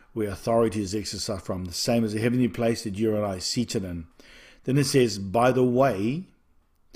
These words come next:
in the places of the paths." So by the way, let's just talk about the way for a bit here. There are many ways of Yahweh, things like the way of faith, the way of hope, the way of joy, all the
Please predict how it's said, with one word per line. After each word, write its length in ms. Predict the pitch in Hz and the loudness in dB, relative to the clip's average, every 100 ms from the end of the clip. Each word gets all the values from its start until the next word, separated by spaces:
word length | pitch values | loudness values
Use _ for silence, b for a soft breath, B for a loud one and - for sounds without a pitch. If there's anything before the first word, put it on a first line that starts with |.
| b b b b - | b b b b -2
in 100 | 127 | 0
the 80 | |
places 580 | 107 123 131 139 147 131 | 2 2 4 4 0 -2
of 140 | 135 117 | -2 -2
the 100 | 104 | -2
paths." 440 | 110 117 98 92 | 2 0 0 -4
So 160 | - 104 | -2 -2
by 280 | 98 120 139 | 0 2 2
the 120 | 131 | 4
way, 140 | 120 | 4
let's 220 | 131 139 | 2 -2
just 140 | 156 - | -6 -8
talk 140 | 156 | -8
about 260 | 143 143 120 | 0 0 2
the 80 | 110 | -2
way 560 | 107 104 120 113 110 | 0 2 2 2 -2
for 200 | 92 117 | -4 -6
a 40 | 101 | -6
bit 140 | 101 | -6
here. 380 | - 110 101 92 B B B B B - | -6 -4 -4 -6 B B B B B -6
There 320 | 107 120 113 | 2 2 2
are 300 | 110 117 - | -2 -4 -8
many 340 | 113 131 175 143 | -2 0 2 2
ways 680 | 113 104 117 127 117 104 | 2 0 2 2 2 -2
of 140 | 104 101 | -4 -2
Yahweh, 520 | 107 113 107 98 90 82 b b b - - 104 | -2 0 0 -2 -4 -10 b b b -20 -18 -8
things 240 | 120 104 | -6 -2
like 200 | 110 98 | -4 -4
the 80 | 110 | -4
way 320 | 101 101 120 | -2 2 4
of 120 | 110 92 | 4 0
faith, 480 | - 139 113 87 - - - | -2 2 2 0 -14 -18 -8
the 100 | 104 | -4
way 200 | 110 101 | -2 -4
of 100 | 85 | -6
hope, 500 | - 123 110 107 - _ | -2 2 2 0 -10 _
the 100 | 110 | -4
way 220 | 104 104 | -2 -2
of 140 | 95 92 | -2 -4
joy, 480 | 110 120 113 101 107 | 0 2 2 0 -2
all 300 | 131 143 143 | 0 2 2
the 340 | 139 120 107 | 2 0 -4